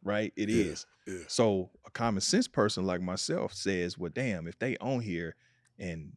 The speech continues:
Speaker 1: you know, sharing content and threatening each other and talking shit, it can't be real."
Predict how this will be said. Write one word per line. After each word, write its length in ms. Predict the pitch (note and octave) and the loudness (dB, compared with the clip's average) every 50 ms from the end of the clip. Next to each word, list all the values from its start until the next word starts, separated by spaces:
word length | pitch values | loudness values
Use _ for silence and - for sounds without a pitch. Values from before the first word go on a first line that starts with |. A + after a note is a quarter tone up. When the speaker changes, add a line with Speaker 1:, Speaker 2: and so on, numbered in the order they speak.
| _ - | _ -6
Speaker 1:
you 120 | G#2+ A2 | -4 -2
know, 120 | G#2+ F#2+ E2 | -2 -2 -2
sharing 460 | - - - A#2+ A#2 A#2+ A#2 A2+ A2 | -2 0 2 2 4 4 4 2 0
content 600 | - - B2 A#2 A#2 A#2 - - A#2+ B2 A#2+ G2+ | 0 0 2 2 2 2 2 6 6 6 6 6
and 220 | F2+ D2 D2+ D#2 - - | 2 -2 -8 -10 -4 2
threatening 420 | B2+ C#3+ D3 - G#2 A#2+ A#2+ A#2+ | 6 6 6 6 4 0 -2 -2
each 220 | A#2 A2+ - - | -2 -2 0 0
other 160 | A#2 A2+ A2+ A2+ | 0 0 0 -2
and 100 | G2+ - | -4 -2
talking 320 | - A#2+ A#2 A2+ - G2 | -2 -2 -2 -2 -4 -4
shit, 380 | - - - D#3 D3+ - - - _ _ _ _ _ _ _ _ - - - - _ _ - | -2 2 6 6 6 6 4 0 _ _ _ _ _ _ _ _ -20 -20 -20 -20 _ _ -6
it 120 | A#2 G#2+ - | -6 -4 -2
can't 260 | - D3+ D3 A#2+ F#2 | 0 0 0 0 0
be 140 | A2 G#2 F#2 | -4 -4 0
real." 400 | G#2 C3+ C3 G2+ D2+ C#2 - | 2 2 2 2 0 -4 -8